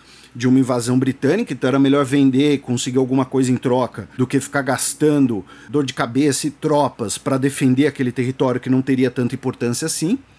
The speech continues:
E do outro lado, a própria França, o próprio governo francês, estava, é, planejando, né, uma eventual invasão às Ilhas Britânicas, e pra isso,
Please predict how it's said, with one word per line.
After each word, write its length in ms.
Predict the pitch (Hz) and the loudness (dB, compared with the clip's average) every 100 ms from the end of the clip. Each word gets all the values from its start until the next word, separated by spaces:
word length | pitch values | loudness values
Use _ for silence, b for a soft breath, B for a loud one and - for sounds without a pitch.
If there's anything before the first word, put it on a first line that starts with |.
| b | b
E 160 | - 311 | -2 0
do 140 | 269 | 4
outro 340 | 160 156 233 294 | 4 2 -2 0
lado, 440 | 190 139 156 349 b b b _ | 2 2 -2 -8 b b b _
a 120 | 190 | -4
própria 580 | - - 180 170 156 185 | -2 0 0 0 0 -2
França, 480 | - 190 160 226 | 0 0 0 -2
o 40 | 302 | -6
próprio 460 | - 147 190 - | -2 0 0 -2
governo 480 | 160 143 127 135 127 | 0 0 2 0 0
francês, 840 | 127 147 202 - 175 185 - - - b b b | -4 -2 -2 0 2 2 0 -8 -12 b b b
estava, 880 | 226 220 - - 147 127 135 226 359 _ - - - | -4 -4 -4 -2 0 0 0 0 -2 _ -20 -16 -4
é, 200 | 143 123 | -2 -2
planejando, 960 | - 151 170 208 156 160 151 175 285 - | 0 2 2 0 2 2 2 -2 -6 -6
né, 160 | 135 151 | -2 -2
uma 320 | 202 165 151 | 2 0 0
eventual 460 | 143 135 143 143 147 | -2 0 0 2 0
invasão 840 | 175 208 311 202 113 185 269 170 92 _ | 2 0 -2 -4 0 2 2 0 -6 _
às 200 | - 120 | -6 -2
Ilhas 260 | 123 127 120 | 0 0 -2
Britânicas, 800 | 160 208 - 135 180 - 311 - B B B B | -4 -2 0 0 0 -4 -10 -12 B B B B
e 140 | 240 | 0
pra 340 | 262 - 180 240 | 0 0 0 0
isso, 540 | 185 175 - - 262 | -2 -6 -8 -8 -8